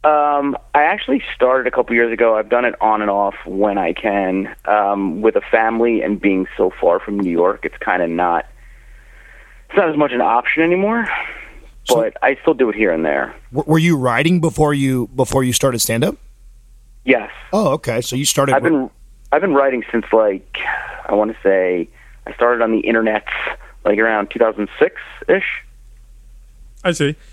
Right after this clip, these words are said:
Speaker 3: It's, uh, it, New York is, uh, a hotbed of comedy. Is that why you're saying it's tough? 'Cause you don't live there anymore?
Speaker 1: Yeah, yeah. I mean, like, um,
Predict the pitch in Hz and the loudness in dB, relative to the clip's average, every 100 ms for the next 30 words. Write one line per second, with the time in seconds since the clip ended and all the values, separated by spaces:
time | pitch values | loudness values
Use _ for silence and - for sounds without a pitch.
0 | - - 160 180 156 165 185 180 190 202 | -6 0 2 2 2 0 0 2 4 4
1 | 220 214 151 131 131 131 131 135 117 160 | 2 0 -2 0 0 2 0 0 2 2
2 | 165 139 127 131 143 131 120 131 131 127 | 2 2 2 0 0 0 0 2 2 0
3 | 139 127 120 131 139 135 127 123 123 123 | 0 -2 -2 0 0 0 0 0 0 0
4 | 127 131 143 - - - - - - - | 0 -2 -2 -6 -18 -20 -20 -20 -20 -16
5 | 170 190 - - 190 165 170 165 160 156 | 2 2 4 2 2 2 2 2 2 0
6 | 147 - 147 131 131 - | 0 2 2 2 0 -4